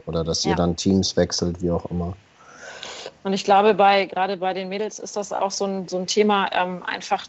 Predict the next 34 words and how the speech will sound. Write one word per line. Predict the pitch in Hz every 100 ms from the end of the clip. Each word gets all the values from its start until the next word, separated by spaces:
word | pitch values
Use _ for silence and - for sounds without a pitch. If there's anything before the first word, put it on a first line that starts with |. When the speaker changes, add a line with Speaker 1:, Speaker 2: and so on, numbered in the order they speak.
| -
Speaker 3:
so, | 214 -
auch | -
so | -
ein | 190
bisschen | 196 233 247 254 - - - _
das | 208 -
Selbstbewusstsein | 220 226 190 165 - 180 170
zu | - 175
stärken. | - 170 175
Das | 175 202
ist | 233
einfach | - - - -
so. | - 170
Dass, | 185 180 -
und | - 185 196
da, | 214 220
da | 196 220 240 226 - - _ _ -
äußert | - 208 208
sich | 185 190
das | 196 -
vielleicht | 190 180 185 -
mit, | 180 175 -
mit, | 180 180 - - - - - - -
äh, | 180 175
Mann | 175 185 190
und | 180
Frau | - 185
tatsächlich, | 208 202 - 190 190 185 185 - _ _ - -
äh, | 180 175
dass | 175 170
Frauen | - 190 202 196
einfach | 180 180 175
auch | 180
nochmal, | 180 180 170 170